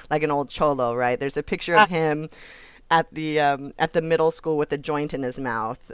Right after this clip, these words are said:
Speaker 1: against a wall
Speaker 2: <laughs>
Speaker 1: and a button up, you know, a Pendleton and stuff. And,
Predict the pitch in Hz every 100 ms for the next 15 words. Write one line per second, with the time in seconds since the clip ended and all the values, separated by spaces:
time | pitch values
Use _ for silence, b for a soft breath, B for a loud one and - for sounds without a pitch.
0 | - 143 151 208 165 147 139 127 127 127
1 | 131 131 139 147 139 127 120 143 131 131
2 | - 151 127 - 113 117 - 127 127 -
3 | 185 180